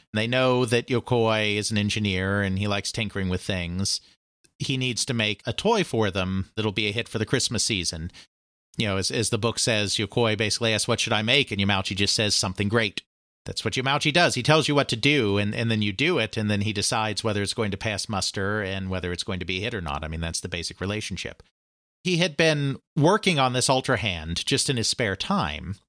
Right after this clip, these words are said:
so he brought this thing that he'd been working on to Yamauchi, and Yamauchi said, "Great, we'll do that." It's still true either way that Yokoi was working on this Ultra Hand at work in his spare time. And the other way the story is told is that Yamauchi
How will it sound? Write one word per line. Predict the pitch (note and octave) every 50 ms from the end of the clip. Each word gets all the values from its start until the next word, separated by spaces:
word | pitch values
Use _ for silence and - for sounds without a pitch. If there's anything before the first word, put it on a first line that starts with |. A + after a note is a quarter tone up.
| _ -
so | - - - D3 B2 A#2+
he | A2 - C3+
brought | G#2+ C3 B2+ A#2+ A#2 -
this | B2+ A#2 -
thing | - C#3 A#2+ A2
that | G2+ F#2+
he'd | G#2 G2
been | G#2+ G2 G#2
working | G2 F#2 F#2 - A2+ G2+ F#2
on | F2 D#2+ D#2+ F2 F2+ G2+ G#2+
to | - A#2+
Yamauchi, | G#2+ G2+ F#2+ E2+ E2 D#2+ - - F#2+ F#2 B2
and | D3 C#3
Yamauchi | G#2+ G2+ F#2+ F#2+ - A2
said, | G2+ - B2+ A#2
"Great, | A#2+ E3 F#3 D#3+ -
we'll | G2+ G#2
do | F#2+ A2 A#2
that." | B2+ C3+ G#2+ D#2 - - _ _ _ _ _ _ _ _ _ _ _ _ _ _ _ -
It's | - E3+ C#3 -
still | - - B3 B3 G#3+
true | - - - A3+ G3+ D#3+
either | D3+ D3 C#3 B2 B2
way | C3+ D#3 D3+ C3
that | A#2+ A2 A2 -
Yokoi | A#2 A#2 - - - C#3+ C#3 C3+ B2+ A#2+ A#2
was | G#2+ A2 G#2 G#2 G2+ F#2+ - -
working | D#3 A#2 C3 C#3 C3+ - C3+ A#2
on | A2 G#2+
this | G#2+ G2+ -
Ultra | C3 A#2 A2 - G#2+
Hand | F#2+ A#2 A2 G2
at | G2 -
work | A2+ A#2 G#2+ -
in | G#2
his | F#2+ F2+
spare | - - A#2 G2+ F2+ F2
time. | - A#2+ A#2 F#2+ E2+ E2+ E2+ E2+ - _ -
And | A#2 A2+
the | C#3
other | G#3+ B3 C#4
way | G#3 D3+ C3
the | A2 A2+
story | - - D3 A#2+ G#2+ G2
is | G2 G2
told | - - A#2+ G#2+ G#2 A2 A2
is | A#2 G#2+ -
that | - C3 A#2+ -
Yamauchi | - C3+ A2 B2 C3 D3+ D#3 - - D3+ C3 A#2+ A#2 G#2